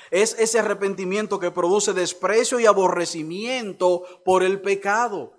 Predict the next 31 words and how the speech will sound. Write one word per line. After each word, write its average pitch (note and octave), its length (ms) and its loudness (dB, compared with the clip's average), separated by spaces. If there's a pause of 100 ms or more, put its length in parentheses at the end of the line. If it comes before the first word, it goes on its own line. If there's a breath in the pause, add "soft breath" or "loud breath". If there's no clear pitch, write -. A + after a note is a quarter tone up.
(200 soft breath)
Y G3+ 240 2
tiene A#3 520 2
como G#3 240 2
implicación G#3 880 0
la G#3 260 6
confesión G#3 1300 -2
del F3 220 2
pecado, D3+ 640 0 (260 loud breath)
abandonar G3 1300 6
el C4+ 220 6
pecado E3 680 2
y D3+ 140 -2
andar D3 380 0
agradablemente D3+ 760 -4
delante B2+ 360 -6
de A2+ 120 -10
Dios. A2 380 -16 (720)
Eso - 180 -10
fue D#3 140 -4
todo E3+ 160 -2
lo F3 80 -4
que F#3 120 -10
vimos D#3+ 320 -10
en B2 80 -12
el B2 40 -12
mensaje A#2 360 -12
pasado B2 360 -12
acerca B2 300 -12
del B2 100 -10
verdadero A#2+ 380 -10
arrepentimiento. B2+ 840 -12